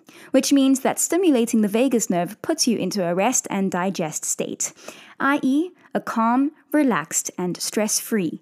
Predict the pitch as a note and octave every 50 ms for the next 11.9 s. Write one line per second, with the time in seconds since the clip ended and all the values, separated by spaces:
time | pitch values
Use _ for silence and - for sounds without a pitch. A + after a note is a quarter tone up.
0 | _ _ _ - - - - - - - - - - - _ _ _ _ _ _
1 | _ _ _ - - - _ _ - A3+ F3+ A3 A3+ G3+ - - - - - -
2 | - - - - - - C4+ C4+ C4+ C4 B3+ G3 A3+ A3+ A3 A3 C#4 - - -
3 | - - A3 G#3 G#3 G#3 - A3+ G#3+ A3 G#3+ G#3 G3+ G3+ E3 G#3+ G#3 F#3 E3+ F3+
4 | - - - C#4 C4+ A#3+ G#3 E3+ - - E3+ D#3+ D#3 D#3+ E3+ - - - - _
5 | - C4 C4 C#4 D#4+ E4 - C4 A#3+ A#3 A3+ A3 - - - - A3+ F#3 - -
6 | - D4 - - - A#3+ G3+ F#3+ - - F3 D#3+ F3 F3+ - - G#3 G3 G3+ -
7 | - - G#3+ A3 - B3+ A#3+ - - - - - - - - G#3+ A#3 G#3 - -
8 | _ _ - - - - - - C4+ C4 A#3+ C4 A#3 - - - - C4 C#4 D4
9 | D#4 D4+ C#4+ C#4+ B3+ - - G#3+ F#3 D#3+ - - G#3+ - _ _ _ _ _ _
10 | _ _ _ _ _ - F#3+ F#3+ - - - - G#3 F#3 F3+ F#3 F#3+ G3+ - _
11 | _ _ _ _ _ - - - - - - - - - - - C4+